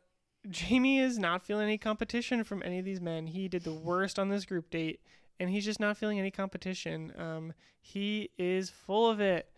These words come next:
and it's getting pretty rough. He, like, pulls a producer aside. Maybe that was later. He has this producer that he's talking to, and, um, I, I thi-, well, I think that actually is, that is more, um,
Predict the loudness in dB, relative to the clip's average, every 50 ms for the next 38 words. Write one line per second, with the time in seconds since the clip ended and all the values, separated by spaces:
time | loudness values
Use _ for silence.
0 | -20 -20 -20 -20 _ _ -8 -6 -2 -2 -2 -4 -4 -8 -14 -14 -16 -16 -8 -4
1 | -4 -4 -4 -4 -6 -6 -6 -8 -10 _ -12 -10 -8 -6 -6 -4 -2 -2 -2 -2
2 | -4 -6 -10 -12 -10 -8 -6 -4 -4 -4 -4 -6 -8 -10 _ _ -12 -10 -10 -8
3 | -8 -10 -14 -14 _ -20 -18 -12 -10 -8 -6 -6 -6 -6 -4 -4 -4 -4 -4 -4
4 | -4 -2 -2 0 0 0 0 0 -2 -2 -4 -6 -10 _ _ -20 _ _ _ -12
5 | -8 -4 -2 0 0 0 0 0 -2 -2 -6 -8 -8 -6 -2 0 0 0 2 0
6 | 0 0 0 0 -2 -4 -6 -6 -6 -8 -8 -10 -14 -16 -16 _ -6 -4 -2 -2
7 | -2 -2 -4 -4 -4 -4 -4 -6 -6 -10 -12 -12 -8 -8 -6 -6 -6 -8 -10 -12
8 | -12 -12 -8 -6 -4 -4 -2 -2 -2 -4 -6 -8 -10 -14 -18 _ -20 -20 -20 _
9 | _ _ _ _ -10 -8 -6 -4 -4 -4 -4 -4 -6 -8 -12 _ _ _ _ _
10 | _ _ _ -8 -6 -4 -2 -2 -2 -2 -2 -4 -4 -6 -8 -6 -4 -4 -4 -4
11 | _ -6 -4 -2 -2 -2 -4 -2 -2 -2 -2 -2 -2 -4 -6 -8 -8 -6 -6 -6
12 | -6 -8 -10 -14 -12 -10 -8 -8 -6 -8 -10 -10 -10 -8 -8 -6 -6 -8 -10 _
13 | _ _ _ _ _ _ _ -8 -6 -4 -4 -2 -4 -4 -6 -6 -10 -12 -14